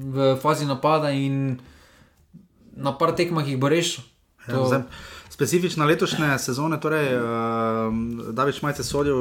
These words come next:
Speaker 2: Olimpija Domžale tri proti dve, eh, navijači so bili seveda tudi v Stožicah. Eh, Žiga, specifika letošnje sezone, po petih krogih, oziroma ne polnih petih krogih, ampak tu se štejeta tudi lahko Olimpija in Gorica zraven,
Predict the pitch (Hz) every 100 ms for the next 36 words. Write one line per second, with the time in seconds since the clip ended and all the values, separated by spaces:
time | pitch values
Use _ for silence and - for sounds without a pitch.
0 | 120 117 113 135 143 113 110 120 139 120
1 | 135 135 135 127 110 117 143 143 131 -
2 | 110 110 107 107 110 117 123 113 110 104
3 | 120 110 117 117 - 135 143 131 135 110
4 | - - - - - - 117 117 113 147
5 | 156 131 180 160 135 131 156 160 135 110
6 | 117 151 165 127 113 156 156 - 139 156
7 | 127 110 127 131 131 135 135 131 - 139
8 | 131 - 131 131 113 110 104 135 - 120
9 | - 135 127 - 139 131 127 127 135 139
10 | 135 120 110 113 123 127 117 143 139